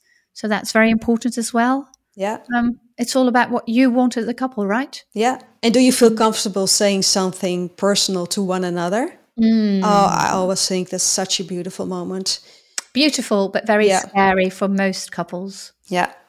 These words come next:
Speaker 2: But we have solutions for that, right? As
Speaker 1: Yes,
Speaker 2: being celebrants
Speaker 1: always.
Speaker 2: to make it more easy for
Speaker 1: Yes.
Speaker 2: you.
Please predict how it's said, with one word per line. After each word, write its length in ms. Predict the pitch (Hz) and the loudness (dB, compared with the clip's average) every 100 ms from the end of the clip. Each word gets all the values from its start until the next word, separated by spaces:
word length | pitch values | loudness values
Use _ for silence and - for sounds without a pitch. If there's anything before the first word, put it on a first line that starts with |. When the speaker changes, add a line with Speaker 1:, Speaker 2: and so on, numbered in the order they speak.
| - | -8
Speaker 2:
But 120 | 214 | -2
we 140 | 269 | 2
have 100 | 339 | 4
solutions 600 | - - 208 240 - 196 | 4 2 4 2 2 0
for 200 | - 175 | -2 -4
that, 240 | 175 175 175 | -4 -4 -4
right? 360 | 185 247 269 - _ - | -2 0 -2 -8 _ -6
As 100 | 196 | 2
Speaker 1:
Yes, 320 | 320 262 - | 2 2 0
Speaker 2:
being 220 | 220 226 | 2 2
celebrants 680 | 220 214 208 220 254 320 - | 4 4 4 4 4 4 2
Speaker 1:
always. 60 | - | 0
Speaker 2:
to 100 | 240 | -2
make 240 | 220 226 | 0 -4
it 100 | 226 | -2
more 180 | 220 220 | 0 0
easy 640 | - 262 - 302 311 311 _ | 0 0 0 0 0 -2 _
for 220 | 226 269 | 2 4
Speaker 1:
Yes. 20 | |
Speaker 2:
you. 320 | 269 285 330 | 4 4 2